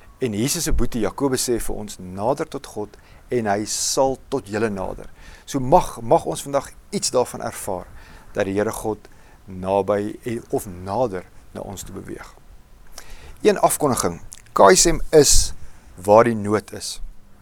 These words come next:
Ons nooi hom uit om deel te word van ons Doen Lemoen inisiatief, waar een gesonde persoon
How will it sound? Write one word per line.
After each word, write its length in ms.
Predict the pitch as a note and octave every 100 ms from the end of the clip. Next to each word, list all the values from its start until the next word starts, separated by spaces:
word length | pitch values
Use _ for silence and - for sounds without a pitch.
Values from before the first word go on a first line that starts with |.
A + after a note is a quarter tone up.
| - - -
Ons 160 | C#3+
nooi 240 | G#2+ B2 F3
hom 140 | E3
uit 300 | - A2+ - - - - - - -
om 280 | - A#2 G#2 F#2+
deel 200 | G#2+ D3+
te 140 | D3+
word 240 | A2 A2 -
van 120 | A2+
ons 140 | G#2+ F#2+ F2+
Doen 240 | A2 C#3
Lemoen 340 | C3 A2 G2+ A2+
inisiatief, 640 | G#2 - G#2+ - - -
waar 160 | G2+ G#2
een 200 | E3+ E3
gesonde 520 | - C3+ - D#3+ D#3+
persoon 520 | - G#2 - F2+ F2+